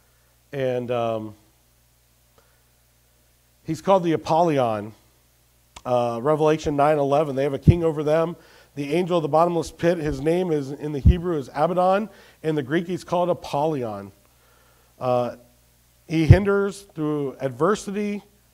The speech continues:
Uh, he does direct attacks, fiery darts, the Bible calls them. What are some of his darts? Think of it this way: malice, hate, greed, sensuality, jealousy, shame,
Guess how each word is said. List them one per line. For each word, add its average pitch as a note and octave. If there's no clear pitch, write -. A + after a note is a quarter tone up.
Uh, A#2
he C#3+
does C#3
direct C#3+
attacks, D#3
fiery C3+
darts, C3
the -
Bible C#3+
calls D3+
them. F#3+
What A#3
are C4
some G#3
of D#3+
his B2
darts? G#2+
Think F3
of E3+
it D3
this C3+
way: G#2
malice, A#2
hate, C#3+
greed, C3+
sensuality, C3
jealousy, D3
shame, D3+